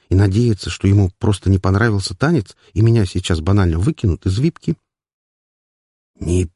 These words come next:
пизди, малёх!» — хрипит он, и я пугаюсь развязанной блатной информации, что прорывается в его речи. Чёрт, похоже, сиделый. Вот я попала, дура.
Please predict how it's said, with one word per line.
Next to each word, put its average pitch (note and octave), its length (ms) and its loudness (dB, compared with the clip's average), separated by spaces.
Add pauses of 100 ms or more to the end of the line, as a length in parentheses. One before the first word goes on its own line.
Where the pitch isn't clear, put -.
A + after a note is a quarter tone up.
пизди, A4 680 4 (220)
малёх!» — E2+ 600 -10 (360)
хрипит - 440 -4
он, G2 320 0
и F#2+ 60 -2
я F2+ 120 2
пугаюсь F2+ 460 -2
развязанной F2 540 0
блатной F2+ 340 0
информации, F#2+ 600 0
что - 180 -10
прорывается F#2 600 -2
в C#2+ 40 -10
его F#2+ 220 2
речи. F#2 340 -2 (1000)
Чёрт, - 800 -8 (360)
похоже, A2 420 -4
сиделый. G#2 640 -4 (380)
Вот C#3+ 300 -2
я A#2 100 0
попала, G2 500 -2
дура. F#2 600 -2